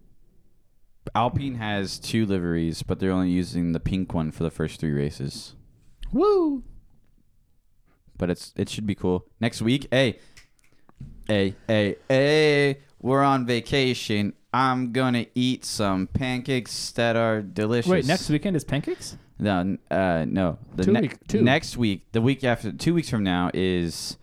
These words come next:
Speaker 2: French toast.
Speaker 1: French toast. So I gotta get the milk. <laughs>
Speaker 2: Oh, I like it.
Speaker 1: The, the Alfa, uh, uh, Romeo.
Speaker 2: The top down shot is, like, black in the middle and red on the other side.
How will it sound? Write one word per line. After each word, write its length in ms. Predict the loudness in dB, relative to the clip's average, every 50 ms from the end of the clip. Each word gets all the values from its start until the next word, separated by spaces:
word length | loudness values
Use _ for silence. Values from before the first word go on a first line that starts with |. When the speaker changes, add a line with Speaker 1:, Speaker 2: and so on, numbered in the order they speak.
| -20 -20 -12
Speaker 2:
French 240 | -8 -6 -6 -4 -2
toast. 220 | -2 -2 -2 0
Speaker 1:
French 220 | -2 -2 -4 -4 -2
toast. 480 | 0 0 0 0 -2 -6 -12 -16 -8 -2
So 100 | 0 0
I 80 | 2
gotta 200 | 2 2 0 0
get 140 | 0 -2 -2
the 60 | -2
milk. 400 | 0 0 0 0 -2 -6 -10 -14 -18 -18 _ _ -20 -16 -16 -16 -14 -10 -8 -8 -8 -8 -8 -6 -4 -2 -2 -2 -2 -2 -2 -2 -2 -4 -4 -4 -4 -6 -6 -4 -6 -6 -6 -8 -10 -12 -10 -8 -4 -2
<laughs> 200 | 0 0 0 0 -2 -4 -4 -4 -4 -4 -4 -2 -4 -4 -4 -8 -14 -16 -16 -16 -14 -14 -16 -16 -18 -20 -20 -20 -20 -18 -14 -12 -4 0
Speaker 2:
Oh, 80 | 2 2
I 100 | 2 2
like 240 | 2 0 0 0
it. 160 | -2 -6 -6 -8 -14 -20 -20 -20 -20 -20 -20 -20 -20 -20 -20 -10 -4
Speaker 1:
The, 180 | -2 -2 -2 -2 _ _ _
the 120 | -2 0 2
Alfa, 520 | 4 2 2 2 2 2 2 4 2 2 2 2
uh, 520 | 2 4 4 4 2 2 2 0 0 0
uh, 420 | 0 2 2 2 2 2 0 -2 -2 -6 _ _
Romeo. 580 | -2 0 2 2 2 2 4 4 2 2 0 -2 -6 -14 -20 -20 -20 -20 -20 -10 -6
Speaker 2:
The 240 | -4 -2 -2 -2 -2 -2
top 240 | -2 -2 0 0
down 180 | 0 0 0 0
shot 300 | 0 0 0 0 0 0
is, 100 | -2 -2
like, 240 | -2 -2 -2 -4 -10 -18 -20 -20 -20 -20 -20 -20 -20 -20 -20 -20 -12 -8
black 300 | -4 -2 -2 -2 0 0
in 80 | 0 0
the 60 | 2
middle 280 | 2 0 0 0 0
and 140 | 0 0 0
red 160 | 0 0 0
on 80 | 0 0
the 60 | 0
other 100 | 0 -2
side. 320 | -2 -4 -4 -2 -2 -2